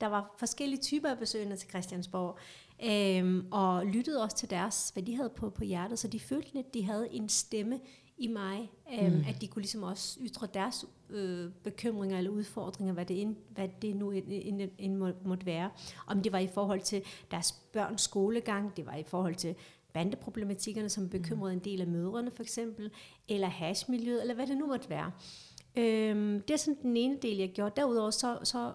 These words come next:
Speaker 1: opfordrede jeg dem til, at hvis deres børn for eksempel havde interesse i politik, øh, at så skulle de være opmærksom på,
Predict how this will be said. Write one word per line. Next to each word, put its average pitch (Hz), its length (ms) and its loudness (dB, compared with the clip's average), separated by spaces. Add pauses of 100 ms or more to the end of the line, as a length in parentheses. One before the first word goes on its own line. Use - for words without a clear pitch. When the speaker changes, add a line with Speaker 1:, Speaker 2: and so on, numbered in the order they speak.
Speaker 1:
opfordrede 240 520 -2
jeg 185 120 -4
dem 208 100 -4
til, 226 100 -4
at 202 120 -4
hvis 202 160 -6
deres - 200 -6
børn 254 280 -2
for 233 80 -6
eksempel 208 380 -2
havde 196 200 -2
interesse 190 540 -2
i 247 120 -4
politik, 240 500 -6 (580)
øh, 214 240 2
at - 100 -6
så 240 140 -2
skulle 214 240 -6
de 196 60 -4
være 202 260 0
opmærksom 220 560 -4
på, 214 140 -2